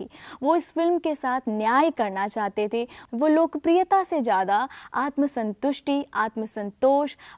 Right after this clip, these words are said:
मानसिक शांति और मानसिक संतावना की ओर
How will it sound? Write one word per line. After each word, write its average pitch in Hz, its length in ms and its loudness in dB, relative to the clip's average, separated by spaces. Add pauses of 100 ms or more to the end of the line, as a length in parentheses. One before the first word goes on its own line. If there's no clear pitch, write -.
मानसिक 339 540 4
शांति 220 500 -2
और - 140 -4
मानसिक 226 560 -2
संतावना 240 760 2
की 233 220 -4
ओर 214 280 -2